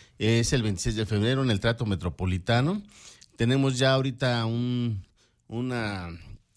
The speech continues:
una lista de mil trescientas personas inscritas para ese día, empresarios, constructores,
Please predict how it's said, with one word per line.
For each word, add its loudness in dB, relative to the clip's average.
una 0
lista -2
de 0
mil 0
trescientas -4
personas -4
inscritas -4
para 0
ese 0
día, -6
empresarios, 0
constructores, -2